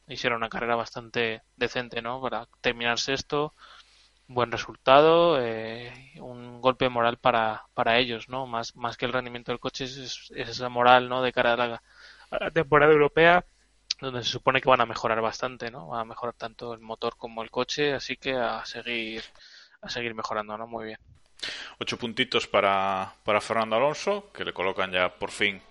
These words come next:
Speaker 2: como el mejor piloto <laughs> clasificado de, de McLaren. Eh, han destronado los dos a, a Van Dorn,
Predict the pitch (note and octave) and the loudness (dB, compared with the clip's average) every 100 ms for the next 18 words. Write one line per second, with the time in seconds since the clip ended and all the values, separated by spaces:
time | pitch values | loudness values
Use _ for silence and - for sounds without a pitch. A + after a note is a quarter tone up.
0 | - - G2+ F#2+ F#2 F#2 - G2 - G2 | -20 -12 -8 -6 -6 -6 -6 -6 -4 -6
1 | - - - G#2 G2+ G2 - - - A2+ | -4 -4 -2 -2 -2 -6 -10 -12 -10 -8
2 | - G2+ F#2+ G2+ G2+ F#2+ F#2 F#2 F#2+ - | -4 -4 -4 -2 0 0 0 -4 -4 -10
3 | - - _ G2 G2 F#2+ A2 B2+ D3 C#3 | -14 -16 _ -6 -4 2 2 2 0 -10
4 | - D#2+ D#2+ C#2+ C2 A#2+ D#3+ F2+ F2 F2 | -18 -14 -12 -12 -14 -18 -8 -6 -4 -6
5 | - F#2+ G2+ G2+ F2+ E2 - F2+ F2 - | -4 -4 2 2 2 -2 -8 -8 -6 -6
6 | G2 F#2+ F2+ E2+ E2+ - - F2 F2 F2+ | -6 -4 -4 -4 -8 -14 -8 -4 -4 -4
7 | G2+ G#2+ | -4 -4